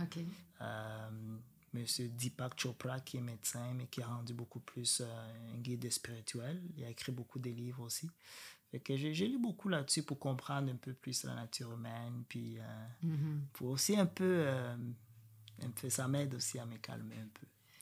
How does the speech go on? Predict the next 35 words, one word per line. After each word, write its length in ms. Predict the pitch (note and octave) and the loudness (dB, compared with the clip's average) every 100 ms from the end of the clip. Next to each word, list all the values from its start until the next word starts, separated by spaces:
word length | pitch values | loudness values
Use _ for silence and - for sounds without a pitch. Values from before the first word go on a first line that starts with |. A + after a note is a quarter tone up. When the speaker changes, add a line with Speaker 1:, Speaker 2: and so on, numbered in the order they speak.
| - | 4
Speaker 2:
<laughs> 640 | F#3+ - - B3 - C#4+ | 4 4 -2 4 10 10
Speaker 1:
Ouais, 100 | A3 | 10
non, 160 | G3 F3+ | 6 4
j'imagine, 720 | - F#3+ F#3+ D#3+ G#3+ A3+ G3 | 4 4 4 4 2 2 2
parce 180 | F3 - | 2 2
que 80 | |
toi, 160 | E3+ F#3+ | 2 2
tu 140 | F#3 | 0
te 80 | - | 4
lèves 180 | E3+ - | 4 4
tôt 120 | F#3+ E3 | 0 0
pour 200 | - - | -2 -6
courir, 400 | E3+ D3+ E3+ D3+ | -2 0 0 4
hein. 40 | |
Speaker 2:
Exact, 320 | C#3 B2 - - | 4 4 -2 -8
Speaker 1:
À 60 | - - | -14 -6
quelle 100 | C3 | -2
Speaker 2:
exact. 200 | B2+ E3+ | 0 0
Speaker 1:
heure ? 120 | - C#4+ G3+ - - - - | -2 -4 -10 -8 -6 -4 4
Speaker 2:
Ah, 140 | D3+ | 10
je 80 | D#3+ | 12
me 60 | F3 F#3 | 12 12
lève 200 | G#3+ F#3+ | 12 12
Speaker 1:
<laughs> 20 | |
Speaker 2:
généralement 1400 | F#3+ G#3 G3 F#3+ F#3 F#3+ G#3 G#3+ A3 A#3 - - - - | 12 12 12 12 12 12 10 10 8 6 4 4 4 6
à 60 | F#3+ | 8
cinq 360 | - F#3+ F3+ | 10 8 8
heures 160 | G3 F#3 | 8 10
et 80 | E3+ | 8
demie, 280 | D#3+ D#3+ D#3+ | 8 8 8
je 60 | |
suis 120 | - | 6
debout. 300 | C3+ C3 C3+ - _ - F#3 | 4 2 0 -8 _ -4 2
Speaker 1:
OK. 160 | E3 E3+ | 2 2
Speaker 2:
Exact. 640 | D3 C#3 C3+ B2 B2+ - | 0 0 0 0 -2 -4